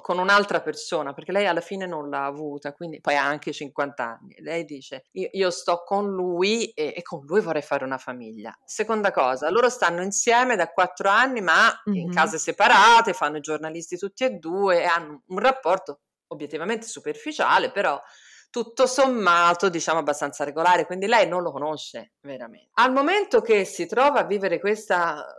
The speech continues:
Speaker 1: questo enorme desiderio che già la distrae da, da tutto, lei a quel punto vuole solo questa cosa. Lei prova a convincerlo, ma non ha idea della vera persona che lui è e che viene fuori via, via, via, via.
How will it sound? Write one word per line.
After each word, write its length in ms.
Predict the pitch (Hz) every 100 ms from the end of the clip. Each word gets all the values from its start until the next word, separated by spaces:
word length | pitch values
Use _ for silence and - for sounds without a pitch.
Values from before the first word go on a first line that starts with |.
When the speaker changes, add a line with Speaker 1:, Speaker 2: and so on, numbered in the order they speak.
| 170
Speaker 1:
questo 260 | 240 226
enorme 480 | 208 214 339 277 190
desiderio 400 | 175 170 170 170
che 120 | 156
già 180 | 180 262
la 100 | 254
distrae 640 | 170 175 - - 220 233 214
da, 220 | 160 160
da 220 | 160 175
tutto, 500 | 254 220 - _ 156
lei 200 | 170 214
a 120 | 185
quel 160 | - 190
punto 320 | 262 254 208
vuole 200 | 165 160
solo 280 | 170 233 208
questa 300 | 165 - 160
cosa. 340 | 143 127 147 -
Lei 360 | 294 359 - _ _ _
prova 340 | - - 440 359
a 80 |
convincerlo, 1120 | - 160 147 170 160 139 - 143 160 196 262 -
ma 160 | 202 233
non 240 | 269 381
ha 140 | 269 185
idea 640 | 269 233 147 139 143 123 -
della 240 | 202 220 214
vera 180 | 208
persona 420 | 202 247 - 165 165
che 340 | 160 - _ -
lui 380 | 202 196 202
è 240 | 175 143 -
e 100 | 254
che 120 | 247
viene 280 | 208 202 214
fuori 440 | 214 - - 147 - _ _ _ _ _
via, 260 | - 175 147
via, 260 | 143 135 131
via, 220 | 123 95
via. 260 | 110 60